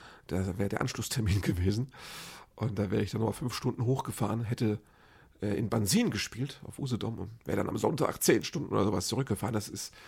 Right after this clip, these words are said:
mir jetzt erspart geblieben, weil einfach zu wenig Karten reserviert waren. Und das haben wir total toll verlegen können. Das ist einfach nächstes Jahr, wenn ich mit der Familie sowieso auf, auf, auf Usedom bin und Urlaub mache. Da holen wir das danach.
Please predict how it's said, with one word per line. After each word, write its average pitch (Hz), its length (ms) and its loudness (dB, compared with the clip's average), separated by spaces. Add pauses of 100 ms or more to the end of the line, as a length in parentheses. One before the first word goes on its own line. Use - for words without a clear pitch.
(240)
mir 107 60 0
jetzt - 140 0
erspart - 340 0
geblieben, 104 260 0
weil 85 60 0
einfach - 200 -2
zu 98 180 -2
wenig 101 200 -4
Karten - 260 -4
reserviert - 460 -8
waren. 85 180 -6 (540)
Und 95 140 -6
das 104 140 0
haben - 80 4
wir 104 100 2
total 123 380 -2
toll 131 240 2
verlegen 131 480 0
können. 101 320 -2 (320)
Das 101 160 -2
ist 131 120 -4
einfach 107 200 2
nächstes 120 340 0
Jahr, 98 240 0 (220)
wenn 107 80 0
ich 90 100 0
mit 110 120 -2
der 104 60 -2
Familie 113 360 0
sowieso 104 540 0
auf, - 200 -16 (160)
auf, - 160 -14
auf - 240 -8
Usedom 101 400 2
bin 95 140 -4
und - 120 -6
Urlaub - 280 -6
mache. - 260 -8 (180)
Da 127 400 4
holen 147 200 10
wir 131 80 8
das 120 160 4
danach. - 500 -2